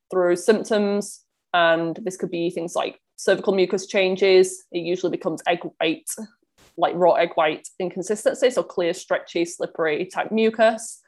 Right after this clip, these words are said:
um, vaginal discharge. U-, it usually occurs mid-cycle. So if you have, like, a twenty-eight average day cycle,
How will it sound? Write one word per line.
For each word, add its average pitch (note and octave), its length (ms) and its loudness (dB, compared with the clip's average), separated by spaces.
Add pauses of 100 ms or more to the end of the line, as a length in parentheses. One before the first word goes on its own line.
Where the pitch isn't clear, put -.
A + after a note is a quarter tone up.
(300)
um, D#3+ 200 2
vaginal F3 320 0
discharge. G3 720 2 (680)
U-, A3 200 -2
it A#3+ 120 4
usually C4 300 6
occurs B3 360 4
mid-cycle. G#3+ 760 4
So - 120 -4
if F#3 160 -4
you F#3+ 640 2
have, F#3 240 2
like, F#3 140 0
a - 40 -20
twenty-eight E3+ 680 -2
average E3+ 380 -2
day D#3 140 -4
cycle, F3+ 720 2